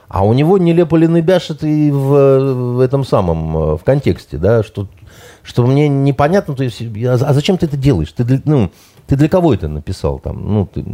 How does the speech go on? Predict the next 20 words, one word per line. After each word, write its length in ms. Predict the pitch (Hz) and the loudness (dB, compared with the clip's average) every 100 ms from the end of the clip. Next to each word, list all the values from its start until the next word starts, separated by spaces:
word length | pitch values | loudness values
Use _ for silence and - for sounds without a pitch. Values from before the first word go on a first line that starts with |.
| - - - - - _ 98 | -12 -14 -18 -20 -20 _ -2
понимаете, 520 | 135 226 202 143 120 | 2 2 2 0 0
литература 560 | 127 135 165 170 226 165 | -4 0 0 2 0 2
должна 300 | 143 147 185 | 2 2 0
восприниматься 560 | 135 - 117 143 - | -2 -4 -2 -2 -2
легко 360 | 113 107 - 76 | -2 -2 -2 -6
всё-таки, 500 | - - - - - | -4 -14 -16 -18 -6
да? 300 | 85 110 110 _ _ - - - - _ - 82 85 82 | -2 -2 -4 _ _ -20 -20 -20 -20 _ -16 -12 -8 -6
А, 640 | 80 78 78 80 78 82 73 76 | -6 -6 -6 -6 -8 -8 -10 -12
потому 140 | - 82 | -10 -6
что, 140 | - | 0
если, 180 | 107 107 | 0 2
ну, 80 | 113 | 0
если 220 | 101 85 | 0 -4
ты 80 | - | -2
хочешь, 200 | 165 - | -2 -2
чтобы 160 | 78 | -8
тебя 120 | - 90 | -2 0
м-, 140 | 87 | 0
м-, 480 | 80 80 78 85 98 | -4 -6 -2 0 0
много 400 | 92 98 113 | 2 2 0